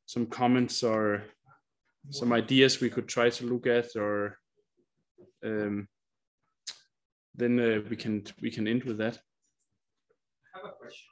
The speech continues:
Speaker 1: Yeah.
Speaker 2: Like, when you produce your results,
Speaker 1: Yeah.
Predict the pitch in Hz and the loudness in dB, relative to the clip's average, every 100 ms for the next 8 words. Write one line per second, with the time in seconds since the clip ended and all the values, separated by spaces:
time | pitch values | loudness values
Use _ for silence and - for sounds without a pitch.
0 | 226 131 139 - - - _ _ - 139 | -4 -2 -2 -6 -20 -20 _ _ -20 -20
1 | 147 151 160 143 139 135 135 - - - | -18 -18 -20 -20 -20 -20 -20 -20 -20 -20
2 | _ _ - 120 117 - - 113 - - | _ _ -20 -20 -20 -20 -20 -20 -20 -20
3 | - - 131 | -14 0 2